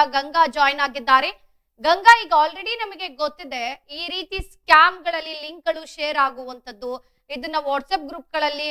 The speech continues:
ಯಾವ್ದೋ ಒಂದು ಅನ್ನೋನ್ ನಂಬರ್ ಗಳಿಂದ ಬರುವಂತ ಲಿಂಕ್ ಗಳನ್ನ ಕ್ಲಿಕ್ ಮಾಡಿದ್ರೆ ನಮ್ಮ ಮೊಬೈಲ್ ಹ್ಯಾಕ್ ಆಗುವಂತದ್ದು, ಜೊತೆಗೆ, ಆ, ಏನು ನಮ್ಮ ಡೇಟಾ ರಿವೀಲ್ ಆಗುವಂತದ್ದು ಇದಿರುತ್ತೆ. ಈಗ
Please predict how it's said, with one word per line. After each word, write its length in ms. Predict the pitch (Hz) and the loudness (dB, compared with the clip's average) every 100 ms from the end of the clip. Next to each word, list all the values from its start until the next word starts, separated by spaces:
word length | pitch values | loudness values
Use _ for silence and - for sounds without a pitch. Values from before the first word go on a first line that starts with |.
| 285 _ _ | -8 _ _
ಯಾವ್ದೋ 320 | 381 453 440 | 6 6 4
ಒಂದು 180 | 415 370 | -6 -4
ಅನ್ನೋನ್ 240 | 330 330 | -4 -8
ನಂಬರ್ 260 | 330 311 285 | -12 -10 -10
ಗಳಿಂದ 240 | 294 285 294 | -12 -12 -10
ಬರುವಂತ 360 | 277 285 277 294 | -10 -10 -10 -12
ಲಿಂಕ್ 200 | 285 294 | -12 -12
ಗಳನ್ನ 200 | 294 277 277 | -10 -8 -10
ಕ್ಲಿಕ್ 260 | 285 277 | -12 -12
ಮಾಡಿದ್ರೆ 440 | 277 269 233 277 277 | -8 -8 -8 -8 -8
ನಮ್ಮ 220 | 269 262 | -8 -12
ಮೊಬೈಲ್ 380 | 262 226 269 269 | -8 -2 -2 2
ಹ್ಯಾಕ್ 260 | 262 262 | 0 0
ಆಗುವಂತದ್ದು, 600 | 262 240 254 247 247 247 269 | -6 -10 -14 -16 -14 -14 -14
ಜೊತೆಗೆ, 640 | - - 254 262 262 _ _ - | -18 -16 -10 -8 -8 _ _ -4
ಆ, 200 | 247 254 | -2 -2
ಏನು 360 | 277 359 370 247 | -2 -2 -4 -6
ನಮ್ಮ 220 | 269 277 | -4 -2
ಡೇಟಾ 380 | 269 285 311 320 | 0 0 2 0
ರಿವೀಲ್ 280 | 269 294 294 | -2 0 2
ಆಗುವಂತದ್ದು 580 | 269 269 277 320 320 | 2 -2 -8 -8 -10
ಇದಿರುತ್ತೆ. 360 | 254 277 240 240 | -6 -6 -6 -4
ಈಗ 160 | 254 | 4